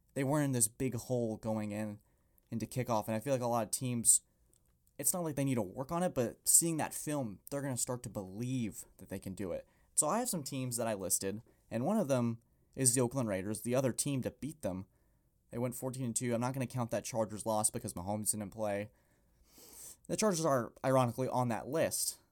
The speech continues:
<laughs> that comes with it. So these are my teams. Chargers, Raiders,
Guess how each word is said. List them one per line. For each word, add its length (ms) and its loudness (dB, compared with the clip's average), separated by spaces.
<laughs> 400 0
that 360 2
comes 260 -4
with 180 -4
it. 160 -6
So 280 0
these 160 2
are 60 0
my 120 0
teams. 380 -8
Chargers, 520 -2
Raiders, 540 -2